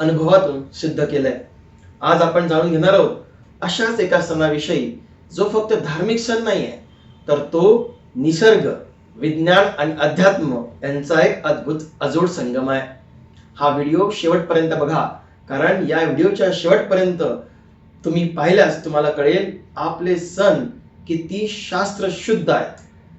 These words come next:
नमस्कार मित्रांनो, मी आहे संकेत माजर आणि तुम्ही बघत आहात माझं YouTube चॅनेल आध्यात्मिक सागर. आज आपण रथसप्तमी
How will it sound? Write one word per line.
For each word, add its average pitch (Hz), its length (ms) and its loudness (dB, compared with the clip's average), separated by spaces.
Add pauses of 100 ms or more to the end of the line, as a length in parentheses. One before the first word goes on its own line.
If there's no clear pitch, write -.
(400)
नमस्कार 214 460 2
मित्रांनो, 214 500 2
मी 202 180 0
आहे 190 100 4
संकेत 175 400 -2
माजर 180 240 2
आणि 208 80 0
तुम्ही 180 180 -2
बघत 170 220 2
आहात 170 160 2
माझं 160 180 -2
YouTube 156 320 2
चॅनेल 175 440 0 (320)
आध्यात्मिक 147 540 0
सागर. 139 320 -2 (920)
आज 190 260 6 (280)
आपण 165 320 6 (580)
रथसप्तमी 185 1000 0